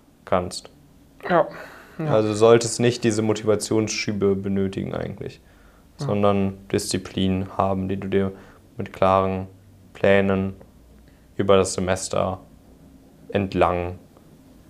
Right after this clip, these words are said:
Speaker 1: ja, praktisch, äh, einfach durchziehen kannst. Klare Routinen, klare, klare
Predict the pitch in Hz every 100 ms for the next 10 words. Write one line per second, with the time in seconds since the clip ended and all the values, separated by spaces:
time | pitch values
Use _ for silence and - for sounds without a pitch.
0 | - _ - 95 85 - - - - 98
1 | 92 - - 92 92 82 - - - 95
2 | 98 - 110 107 98 - 92 - - 95
3 | 92 92 95 - 101 98 95 98 95 -
4 | - - _ _ - - 107 107